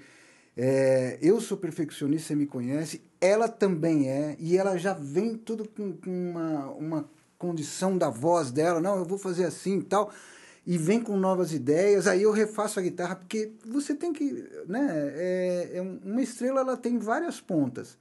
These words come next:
e todas brilham. Então, o trabalho é um trabalho que vai incluir percussionistas, cantores, cantoras,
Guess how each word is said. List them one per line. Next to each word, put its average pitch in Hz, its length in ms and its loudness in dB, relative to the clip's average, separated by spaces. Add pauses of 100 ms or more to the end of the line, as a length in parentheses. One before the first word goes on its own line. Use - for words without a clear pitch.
(520)
e 156 60 -8
todas 151 440 -2
brilham. 190 320 -8 (1000)
Então, 208 400 0
o 196 40 -2
trabalho 190 680 0
é 156 80 -4
um 190 120 -2
trabalho 160 380 -2
que 147 80 -8
vai 147 160 -2
incluir 139 280 0
percussionistas, 160 1040 -4 (880)
cantores, 170 880 2 (100)
cantoras, 175 880 4